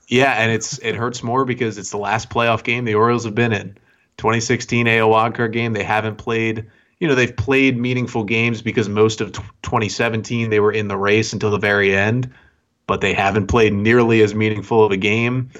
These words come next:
And in September, every year since they've been out of it, so they haven't really played those September games. So that's been the last time, you know, that, that I remember, and, and really kind of the, you know, the more personal part of it,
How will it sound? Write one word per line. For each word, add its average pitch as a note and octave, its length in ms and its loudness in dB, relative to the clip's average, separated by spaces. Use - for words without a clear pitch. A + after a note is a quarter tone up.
And G#2 180 -2
in A2 220 0
September, A#2 680 0
every A2 340 -2
year G#2 180 -2
since A#2 380 -4
they've A#2+ 220 -2
been A#2 160 0
out A#2+ 180 0
of B2 120 -4
it, B2 120 -2
so - 100 -12
they G2+ 120 -6
haven't G2+ 260 -4
really G2 200 -6
played G2 260 -4
those G2 180 -2
September B2+ 500 -2
games. B2+ 460 -2
So - 140 -6
that's B2 200 0
been B2+ 160 2
the B2+ 80 2
last A#2 300 0
time, A#2+ 360 -2
you G2+ 80 -6
know, G2 140 -4
that, G2+ 280 -8
that G#2+ 120 0
I A2 120 4
remember, A2+ 560 0
and, G#2+ 320 -4
and A2+ 360 -6
really D3+ 340 0
kind B2 220 0
of G#2 60 -4
the, G#2+ 320 -2
you B2 140 -8
know, G#2+ 120 2
the G2 280 -4
more B2 160 2
personal B2 380 0
part A2 220 0
of G#2 140 -2
it, G#2 220 -6